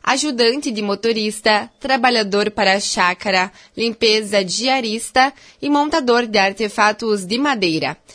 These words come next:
Para se candidatar às vagas, você deve ir até o Cine com o seu documento pessoal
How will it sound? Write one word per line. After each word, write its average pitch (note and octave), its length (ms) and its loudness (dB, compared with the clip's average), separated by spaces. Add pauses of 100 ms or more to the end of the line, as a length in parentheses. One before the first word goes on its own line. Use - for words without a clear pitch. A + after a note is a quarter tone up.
(280)
Para G#3+ 240 4
se G#3+ 140 -6
candidatar A3+ 580 0
às B3+ 200 2
vagas, B3+ 520 2
você A#3+ 280 -4
deve G#3+ 300 0
ir A3 140 0
até A3 240 0
o G#3+ 140 0
Cine A#3+ 380 -4
com B3 260 -2
o C4+ 80 -4
seu A#3 180 -4
documento G#3+ 600 -4
pessoal G#3 680 0